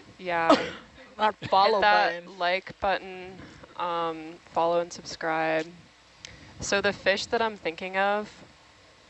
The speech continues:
Speaker 1: um, they, like, like, keep their little, like, lawn, like, nice and manicured, like, to
Speaker 2: Oh.
Speaker 1: impress the lady fishes. And I just think that's really nice.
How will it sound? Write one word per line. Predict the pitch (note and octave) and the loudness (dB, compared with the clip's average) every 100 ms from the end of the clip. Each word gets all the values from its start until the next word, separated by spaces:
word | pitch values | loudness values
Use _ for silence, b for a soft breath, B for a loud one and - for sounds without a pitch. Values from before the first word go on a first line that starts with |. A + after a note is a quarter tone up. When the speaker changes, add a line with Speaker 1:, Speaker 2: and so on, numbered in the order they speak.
| - - - | -20 -20 -8
Speaker 1:
um, | - G3 F3+ E3+ E3 D#3 _ _ _ _ - | 0 4 4 2 -4 -16 _ _ _ _ -4
they, | F#3+ | 0
like, | F#3+ G#3 G#3 - - _ _ _ _ - | 2 0 -2 -12 -20 _ _ _ _ -4
like, | G3 F#3 - - | -2 -2 -6 -14
keep | - A3+ | -12 -8
their | - A3 G#3+ F#3+ | 0 2 2 0
little, | - G3 G3 | -2 -2 0
like, | F#3+ F3 - | 2 -2 -4
lawn, | F3 E3+ D#3 D#3 D#3+ F#3+ G#3 - - - - | -8 -2 0 2 0 -4 -10 -20 -20 -20 -10
like, | F#3+ E3+ | -8 -6
nice | F3+ E3+ E3+ | -2 -2 -4
and | F3+ E3+ E3 D#3+ - | -10 -10 -12 -14 -6
manicured, | E3 D#3+ E3+ - F#3+ G3 G3 - - | -2 0 -2 -2 -2 -2 -4 -12 -6
like, | F3+ E3 | 0 4
to | G3+ B3+ G3+ | 4 4 4
Speaker 2:
Oh. | |
Speaker 1:
impress | D#3 D#3+ F3+ E3+ | 4 0 -4 -4
the | - E3+ | -4 -6
lady | D#3 D#3 F3+ | -6 -8 -10
fishes. | F3+ G3 - A3 A3+ A#3 - - B B B B B - | -8 -8 -6 -4 -4 -4 -10 -16 B B B B B -8
And | - | 0
I | G3 | 0
just | G#3 A#3+ | 0 -2
think | B3 | 0
that's | B3 A3+ - | 2 0 -2
really | G3+ G#3+ G3+ | -2 0 0
nice. | F#3 F#3+ F3 - | 0 -2 -2 -8